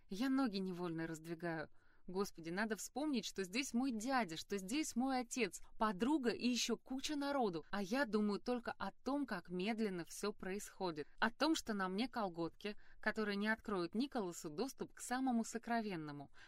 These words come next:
к тому, что уже истекает полупрозрачной влагой. Тогда обустраивайтесь, а мы с нашей стороны всё оформим. Подогнать юристов? Есть одна компания, которая мне очень подходит. Господи, почему он говорит одно, а я представляю, как он говорит другое?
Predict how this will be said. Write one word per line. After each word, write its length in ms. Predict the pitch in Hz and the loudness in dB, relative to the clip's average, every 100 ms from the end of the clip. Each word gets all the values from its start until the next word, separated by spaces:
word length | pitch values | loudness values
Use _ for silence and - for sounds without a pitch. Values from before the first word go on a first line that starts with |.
| - | -8
к 80 | |
тому, 380 | - 180 214 262 | -2 0 2 2
что 200 | - - | -2 -4
уже 280 | 175 180 196 | -4 -2 -2
истекает 580 | - 180 - 208 269 254 - - - | -4 -10 -4 0 0 -2 -6 -10 -6
полупрозрачной 920 | 202 240 233 254 208 175 165 - 196 | -2 0 0 0 0 0 -2 -2 -6
влагой. 520 | 180 196 180 151 151 - | -2 0 0 -2 -2 4
Тогда 300 | 190 185 190 | 6 8 6
обустраивайтесь, 800 | 185 - 294 302 214 - 165 - | 4 4 6 6 4 0 -6 -6
а 180 | - 180 | -4 0
мы 240 | 170 247 330 | 2 2 2
с 120 | - | 2
нашей 260 | 220 214 | 0 0
стороны 460 | 185 185 175 190 262 | -2 2 4 2 -2
всё 220 | - 214 | -2 -2
оформим. 580 | 202 - 170 175 170 170 - | -2 -2 -4 -2 -4 -4 -2
Подогнать 480 | 202 226 269 339 226 | 4 4 4 2 2
юристов? 500 | 220 175 - 170 - - - - | 2 0 -4 -8 -8 -20 -18 -6
Есть 260 | 208 277 233 | -2 -2 0
одна 200 | 233 240 | 0 2
компания, 540 | 262 240 339 311 185 | 0 2 2 2 2
которая 340 | 190 196 226 | 0 2 2
мне 160 | 214 214 | 2 2
очень 260 | 214 - 202 | 0 -4 -2
подходит. 480 | 226 - 190 165 - - - | -2 -2 -4 -6 -12 -18 -18
Господи, 560 | 185 190 202 - 175 | -10 -4 -4 -4 -8
почему 640 | 185 208 - 214 208 220 269 | -6 -6 -4 -2 0 2 2
он 160 | 240 | 2
говорит 500 | 208 190 185 208 233 | 0 -2 -2 -2 0
одно, 440 | 196 165 185 247 254 | -2 -2 0 2 2
а 60 | |
я 200 | 185 220 | 2 0
представляю, 640 | - 196 - 170 185 247 226 | 0 -4 -4 -4 0 0 0
как 200 | 180 190 | -2 -2
он 100 | 170 | -2
говорит 400 | 175 170 220 208 | 0 0 0 0
другое? 480 | 214 196 175 160 | -2 0 -2 -2